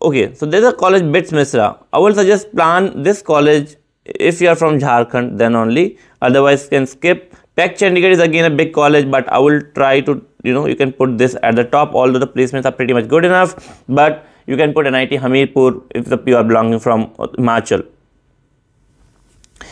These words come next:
This is N I T Jalandhar, one of the good college. Now the Gwalior and Jabalpur is there, oldest triple I Ts, although Lucknow is not there this year, uh, it's not there anywhere.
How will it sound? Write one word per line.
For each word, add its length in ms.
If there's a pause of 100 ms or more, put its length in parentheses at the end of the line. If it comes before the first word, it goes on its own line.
(280)
This 140
is 100
N 100
I 140
T 140
Jalandhar, 580 (320)
one 160
of 80
the 60
good 260
college. 420 (2250)
Now 300
the 100
Gwalior 440
and 200
Jabalpur 420
is 200
there, 340 (440)
oldest 420
triple 220
I 120
Ts, 460 (680)
although 240
Lucknow 400
is 220
not 240
there 240
this 220
year, 300
uh, 440 (140)
it's 220
not 220
there 140
anywhere. 340